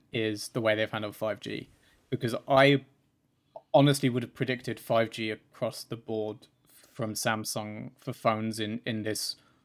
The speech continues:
four hundred, five hundred pound price range, where we're probably mid-range. You know, we've seen, obviously, you can still get lots of two hundred pound, three hundred pound devices without five G. But this mid-range space, I really would have expected five G on everything, pretty much. Um,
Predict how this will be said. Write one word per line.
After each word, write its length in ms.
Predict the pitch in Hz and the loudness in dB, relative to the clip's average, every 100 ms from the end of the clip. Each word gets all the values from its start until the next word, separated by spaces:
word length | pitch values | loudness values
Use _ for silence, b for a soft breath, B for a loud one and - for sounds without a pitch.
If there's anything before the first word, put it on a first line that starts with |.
| - | -16
four 300 | - 117 110 | -4 0 2
hundred, 300 | 113 113 104 | 0 -4 -4
five 300 | - 107 - | 2 2 2
hundred 260 | 107 117 | -8 -8
pound 260 | - 110 104 | -6 -6 -4
price 300 | 117 110 - | 0 0 0
range, 280 | 113 127 - | -6 -6 -6
where 120 | 123 | -6
we're 100 | 127 | -4
probably 280 | 131 123 120 | -2 0 0
mid-range. 680 | 117 110 107 107 107 - b b b b - | 0 0 -2 -2 -6 -10 b b b b -6
You 100 | 110 | -2
know, 100 | 107 | -2
we've 200 | 113 113 | -2 2
seen, 200 | 151 127 | 4 4
obviously, 300 | 120 120 120 | 4 0 0
you 260 | 113 127 | -2 -4
can 160 | 123 120 | -4 -4
still 180 | - 117 | 0 -2
get 120 | 107 | 0
lots 180 | 113 - | -2 -4
of 160 | 123 - - | -10 -12 -6
two 180 | - 135 | 0 2
hundred 300 | 131 135 139 _ | 4 2 -4 _
pound, 260 | 147 135 - | 0 0 0
three 120 | 131 | 0
hundred 200 | 131 131 | 2 0
pound 180 | 127 120 | 0 0
devices 460 | 120 117 113 117 | 2 2 0 -6
without 260 | 113 117 - | 2 2 2
five 240 | 127 120 | 2 2
G. 300 | - 143 - - b b b b | 0 -6 -6 -10 b b b b
But 120 | - 113 | -6 -2
this 160 | 127 | 0
mid-range 400 | 117 110 123 123 | 0 2 4 4
space, 280 | - 135 135 | 2 2 4
I 60 | 117 | 2
really 300 | 110 110 110 | 0 0 0
would 120 | 110 | -2
have 80 | 117 | -4
expected 540 | - - 120 127 127 | -6 -2 -2 -4 -12
five 380 | - - 113 107 | -12 0 0 0
G 420 | 110 107 110 - _ - | -4 -6 -6 -10 _ -8
on 120 | 107 | -6
everything, 460 | 104 107 113 - 123 | -4 -4 -6 -6 -8
pretty 220 | - 123 | -6 -6
much. 400 | 113 113 - - _ _ _ _ - | -4 -6 -8 -18 _ _ _ _ -8
Um, 540 | 104 107 107 107 113 | -4 -4 -6 -10 -10